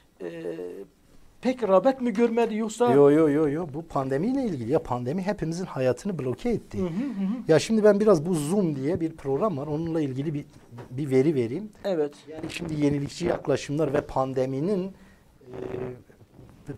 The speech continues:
Speaker 2: Facebook'a geleceğim biraz bağlantılı
Speaker 1: Evet.
Speaker 2: aslında.
Speaker 1: Olabilir başkanım.
Speaker 2: Mesela bir, bir arkadaşlar bir not verdiler bana. Video
Speaker 1: Hı.
Speaker 2: konferans programı biliyorsun. Yani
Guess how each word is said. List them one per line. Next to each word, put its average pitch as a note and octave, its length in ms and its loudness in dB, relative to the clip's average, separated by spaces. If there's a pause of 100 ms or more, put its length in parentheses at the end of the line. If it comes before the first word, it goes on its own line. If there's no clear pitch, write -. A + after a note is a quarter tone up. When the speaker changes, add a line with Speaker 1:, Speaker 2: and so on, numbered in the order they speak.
Speaker 2:
Facebook'a D3 400 -2
geleceğim A#2 480 0
biraz A2+ 160 -2 (180)
bağlantılı D3+ 360 6
Speaker 1:
Evet. D3+ 80 2
Speaker 2:
aslında. A#2+ 460 2
Speaker 1:
Olabilir D#3+ 240 2
başkanım. C#3 280 -12 (180)
Speaker 2:
Mesela F3 540 6
bir, D#3+ 140 -6
bir F3+ 40 0
arkadaşlar D#3+ 560 2
bir D3+ 120 -4
not F#3+ 220 -2
verdiler B2 280 -4 (180)
bana. E3+ 100 -6
Video E3 220 0
Speaker 1:
Hı. - 20 -2
Speaker 2:
konferans D#3 440 -2
programı G#2+ 440 -4
biliyorsun. B2 420 -2 (120)
Yani A#2 300 -10